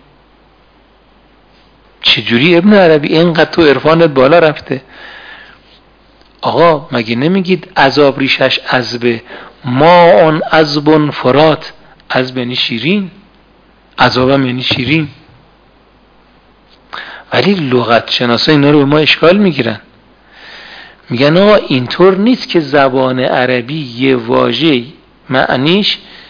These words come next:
همون باشه و تو همه مشتقات هم اومده باشه.» نه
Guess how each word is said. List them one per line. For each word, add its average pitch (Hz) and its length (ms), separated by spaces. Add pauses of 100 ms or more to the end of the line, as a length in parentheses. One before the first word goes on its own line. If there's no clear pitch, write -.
(640)
همون 220 420
باشه 196 300
و 170 300
تو 190 240
همه 185 380
مشتقات 185 680
هم 175 140
اومده 139 300
باشه.» 113 380 (960)
نه 180 680